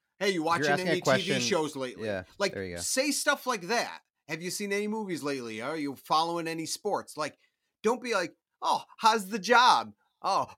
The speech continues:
Speaker 1: find anyone special yet?" And you're like, "Well, my job fucking sucks and I'm single. What? What's up?" Like,
Speaker 2: Yeah.
Speaker 1: obviously, like,
Speaker 2: <laughs> Hey, easy.
Speaker 1: I'm, no, but, like,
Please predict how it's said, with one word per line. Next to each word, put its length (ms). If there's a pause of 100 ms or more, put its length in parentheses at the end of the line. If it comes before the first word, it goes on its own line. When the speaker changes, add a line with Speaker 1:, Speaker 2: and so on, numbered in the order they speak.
Speaker 1:
find 240
anyone 360
special 480
yet?" 220
And 100
you're 80
like, 240 (600)
"Well, 360 (260)
my 140
job 300
fucking 320
sucks 340
and 100
I'm 100
single. 340
What? 260
What's 220
up?" 220
Like, 320
Speaker 2:
Yeah. 200 (720)
Speaker 1:
obviously, 560
like, 380 (160)
Speaker 2:
<laughs> 160
Hey, 160
easy. 580 (440)
Speaker 1:
I'm, 220 (760)
no, 180
but, 140
like, 240